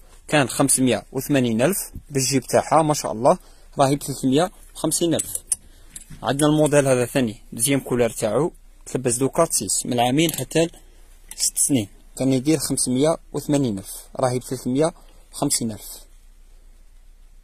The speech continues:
هكذا عندنا هذا كولار، وعندنا كولار هذا ثلاثمية وخمسين ألف. أما هذا قعدوا لنا حبة حبة، ثاني راهم ثلاثمية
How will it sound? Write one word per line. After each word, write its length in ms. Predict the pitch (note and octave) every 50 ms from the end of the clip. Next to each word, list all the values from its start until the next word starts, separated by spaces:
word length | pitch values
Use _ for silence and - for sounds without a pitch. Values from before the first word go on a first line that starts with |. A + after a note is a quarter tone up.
| - - - - - - - - - - - - - - - - - - - - - - - - - - - - - - - - - - - - - - - - - - - -
هكذا 340 | - D3 D#3 D#3 D3 A2+ - - - - - - - - - - - - - - - - - - - - - - - - - - - - - - - - - - - - - - - - - - - - - - -
عندنا 340 | B2+ C3 C3+ C3 B2 B2 B2+
هذا 140 | A#2 B2
كولار، 460 | A#2 - - B2 B2 C3 D#3+ F3+ F#3 - - - - - - - -
وعندنا 300 | - B2+ C#3 C#3 D3+ D#3+
كولار 460 | D3 - - C#3+ C3+ C3 B2+ A#2 A#2
هذا 80 | G#2+ G#2+
ثلاثمية 440 | G#2+ - - C#3 - - D3 D#3 E3
وخمسين 380 | D3 - D3+ C#3 - C#3 B2
ألف. 100 | A2 - - - - - - - - - -
أما 340 | E3+ F3 E3 D#3 D#3+ D#3+ D3
هذا 180 | B2 A#2 G#2+ - - - - - - - - - -
قعدوا 220 | C#3 C#3+ C#3 D3 C#3+
لنا 120 | C#3 B2+
حبة 300 | - - C#3 C3 C3 B2
حبة، 420 | - - B2+ A#2 A#2+ C#3+ E3 E3+ - - - -
ثاني 260 | D3+ D3 C#3 C#3+ C#3+
راهم 160 | C3 B2+ B2
ثلاثمية 560 | A#2+ - - B2+ - - B2+ C3+ D3+ E3 E3